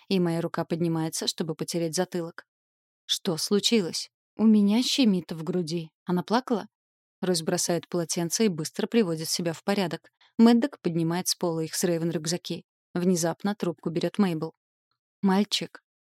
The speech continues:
Мое сердце бешено колотится в груди, и я крепко зажмуриваюсь. «Говорите, мисс Мейбл». Нашариваю ключи от машины в кармане.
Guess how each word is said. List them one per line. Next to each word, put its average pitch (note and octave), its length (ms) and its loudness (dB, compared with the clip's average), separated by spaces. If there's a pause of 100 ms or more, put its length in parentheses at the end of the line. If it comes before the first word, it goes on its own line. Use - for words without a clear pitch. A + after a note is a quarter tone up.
(240)
Мое F3 140 2
сердце E3+ 340 0
бешено E3+ 360 0
колотится E3 520 -4
в D#3+ 40 -12
груди, E3+ 300 -2
и F#3+ 40 2
я F3+ 120 -2
крепко - 360 -4
зажмуриваюсь. E3+ 720 -2 (600)
«Говорите, G#3 460 4
мисс D#3+ 200 -2
Мейбл». E3 360 -4 (680)
Нашариваю A#3+ 540 4
ключи F#3 320 0
от E3+ 140 -4
машины E3+ 320 0
в D#3 80 -10
кармане. E3+ 440 -4